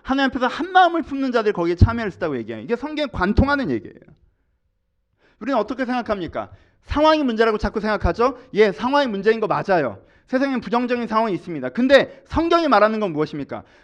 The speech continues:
세상에는 부정적인 상황이 없다고 얘기하는 게 아니에요. 그걸 보고 자꾸 실망하실 이유가 없어요.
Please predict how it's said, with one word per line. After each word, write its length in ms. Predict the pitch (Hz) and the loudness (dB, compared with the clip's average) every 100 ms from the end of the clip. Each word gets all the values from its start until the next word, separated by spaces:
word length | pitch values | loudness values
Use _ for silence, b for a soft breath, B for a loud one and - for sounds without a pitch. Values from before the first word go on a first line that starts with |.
| _ | _
세상에는 400 | 277 294 294 269 | 2 2 2 -2
부정적인 480 | 202 254 285 277 254 | 2 2 2 -2 0
상황이 220 | 269 269 | 0 0
없다고 420 | 151 - 311 302 | -4 2 4 4
얘기하는 300 | 202 247 277 | 2 2 0
게 80 | 262 | 0
아니에요. 320 | 170 233 233 | 0 -2 -6
그걸 280 | - 220 330 | -4 0 0
보고 160 | 330 302 | 0 -4
자꾸 200 | 302 262 | -4 -4
실망하실 500 | 302 302 311 294 254 | -2 0 0 0 -4
이유가 220 | 247 247 | -2 -2
없어요. 300 | - 240 | 2 2